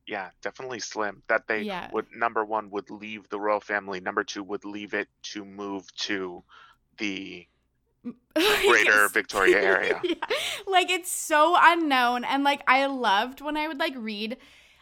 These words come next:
Speaker 2: um, articles, like, on Just Jared or, like, any other, like, gossip website,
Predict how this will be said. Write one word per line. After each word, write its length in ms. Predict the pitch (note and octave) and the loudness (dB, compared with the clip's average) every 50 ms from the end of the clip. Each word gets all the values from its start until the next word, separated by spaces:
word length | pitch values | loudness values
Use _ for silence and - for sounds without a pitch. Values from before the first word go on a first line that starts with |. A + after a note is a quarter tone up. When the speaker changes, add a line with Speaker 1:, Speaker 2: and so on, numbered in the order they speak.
| _ _ - | _ _ 0
Speaker 2:
um, 340 | G3+ G#3+ A3 G#3+ G3+ G3+ - - | 2 2 4 2 0 -2 -2 -2
articles, 500 | G#3 G#3 G#3 G#3 G#3+ G#3+ A3+ A3 G#3+ G#3 | 0 0 0 -2 -6 -6 -6 -6 -4 -4
like, 140 | A3 G#3 G#3+ | -4 -2 -2
on 160 | G#3+ G#3+ A3 | -2 -2 -2
Just 320 | - G3+ G3+ G#3 - - | -2 -2 -2 -2 -4 -6
Jared 440 | - G3 F#3 F#3 F#3 F3+ F#3 F#3 F3+ | -6 -6 -4 -4 -4 -4 -4 -4 -4
or, 100 | F#3 F#3 F3 | -4 -4 -4
like, 220 | D#3+ E3 F3+ - - | -4 -6 -6 -6 -6
any 280 | - A3 A3 G#3+ G#3 G3+ | -4 -2 -2 0 0 0
other, 280 | G3+ G3 G#3 G3+ G3 | 0 0 -2 -2 -2
like, 300 | G3 F#3+ F#3 F3+ F3+ F3+ | -2 -4 -4 -6 -6 -4
gossip 460 | - G3 E3+ F3+ F3+ - A3 G3 F3 - | -2 0 0 0 -2 -4 -10 -6 -2 0
website, 640 | G#3+ G#3 G#3 G#3+ - - C4+ C#4 D#4+ E4+ F4 D#4+ | 0 0 -2 -6 -6 -4 -4 -2 -2 -2 -4 -6